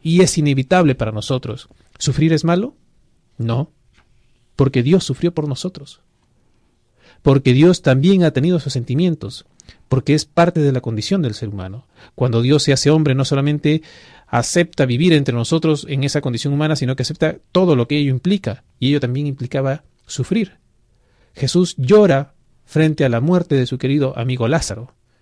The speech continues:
llora mirando a Jerusalén tan perdida y en lo que se involucraba,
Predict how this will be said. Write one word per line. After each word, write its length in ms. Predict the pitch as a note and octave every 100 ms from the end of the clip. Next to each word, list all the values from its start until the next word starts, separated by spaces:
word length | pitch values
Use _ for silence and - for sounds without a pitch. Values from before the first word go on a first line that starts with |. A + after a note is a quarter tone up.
| -
llora 500 | A2+ E3+ G3 F#3 F#3 _ -
mirando 420 | B2+ C3 D3+ C#3+
a 40 |
Jerusalén 720 | C3+ C3 A#2+ A#2 D#3+ E3+ G#2+ - _
tan 180 | B2 B2
perdida 400 | A#2 A#2+ D3+ C3+
y 140 | A#2+
en 80 | A2+
lo 80 | G#2+
que 100 | A#2
se 220 | - A2
involucraba, 680 | A2+ B2+ A#2 G#2+ F#2 F3+ C3